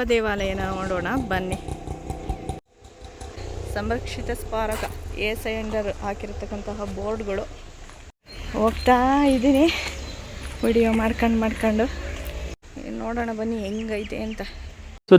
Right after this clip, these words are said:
Speaker 2: now we are in the place called underground Shiva temple, Prasanna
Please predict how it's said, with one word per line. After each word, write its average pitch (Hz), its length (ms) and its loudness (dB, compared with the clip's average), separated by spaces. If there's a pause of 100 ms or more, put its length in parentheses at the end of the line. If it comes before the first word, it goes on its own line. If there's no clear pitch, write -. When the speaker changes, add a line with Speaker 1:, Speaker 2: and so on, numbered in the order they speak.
(100)
Speaker 2:
now 233 100 12 (220)
we 190 100 12
are 190 80 12
in 190 80 12
the - 100 2
place 214 220 12 (180)
called 196 240 12 (540)
underground 180 480 12 (140)
Shiva 147 220 10 (100)
temple, 98 240 4 (340)
Prasanna 165 460 12